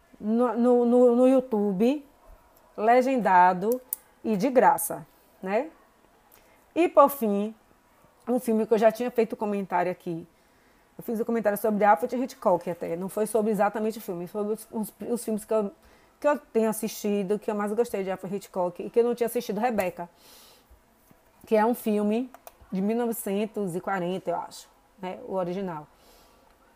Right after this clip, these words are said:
De mil novecentos e quarenta, e que eu amei, tava, era tudo preto e branco. E os atores tinham aquele ar de,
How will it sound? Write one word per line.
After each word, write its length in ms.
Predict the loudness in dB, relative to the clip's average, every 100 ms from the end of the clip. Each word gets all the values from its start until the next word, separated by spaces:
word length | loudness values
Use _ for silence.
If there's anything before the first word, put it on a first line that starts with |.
| _ _ -8
De 140 | -4
mil 140 | -4
novecentos 480 | -4 -6 -10 -12 -10
e 60 | -6
quarenta, 1080 | 0 0 0 -2 0 0 0 0 -2 -4 -10 _ _ _
e 60 | -8
que 120 | 0
eu 100 | 2
amei, 500 | 4 4 8 10 10
tava, 260 | 8 4 4
era 180 | 2 0
tudo 200 | -2 -4
preto 300 | -4 -6 -4
e 20 |
branco. 880 | -4 -2 -2 -2 -2 -4 -4 -4 -4 -8 _ _ _ _ _
E 100 | 0
os 120 | 2
atores 580 | 2 -2 0 2 2 2
tinham 120 | -4
aquele 280 | -4 2 4
ar 140 | 4
de, 240 | 2 -2